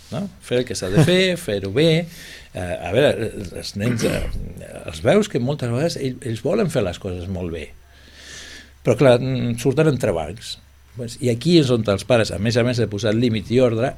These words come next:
Speaker 1: han d'acompanyar amb els entrebancs. A veure, què és el que passa? "No, és que jo", bueno, pues, se l'escolta, o sigui, escoltar, a veure on està l'obstacle i connectar molt amb les ganes que té l'infant de complir. Mm? Perquè de vegades,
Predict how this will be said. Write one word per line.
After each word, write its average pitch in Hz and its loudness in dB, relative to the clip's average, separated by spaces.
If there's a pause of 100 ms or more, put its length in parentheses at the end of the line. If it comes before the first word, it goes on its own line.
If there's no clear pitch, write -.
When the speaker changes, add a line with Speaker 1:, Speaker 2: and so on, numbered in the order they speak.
Speaker 1:
han 147 -2
d'acompanyar 127 2
amb 135 2
els 110 -2
entrebancs. 90 -6 (340)
A - -14
veure, 104 -4
què 160 2
és 139 4
el 123 4
que 107 -4
passa? 110 -6
"No, 220 2
és 190 -2
que - -8
jo", 190 -4 (180)
bueno, 87 -6
pues, 87 -10
se - -10
l'escolta, 139 2
o 117 -6
sigui, 113 -4
escoltar, 107 -4
a 147 4
veure 147 2
on 170 2
està 113 0
l'obstacle 98 -4 (360)
i 143 0
connectar 135 4
molt 147 0 (240)
amb 123 0
les 110 0
ganes 156 2
que 120 -2
té 120 0
l'infant 117 -2 (720)
de - 4
complir. 110 0 (1200)
Mm? 147 -6
Perquè 120 0
de 117 4
vegades, 165 2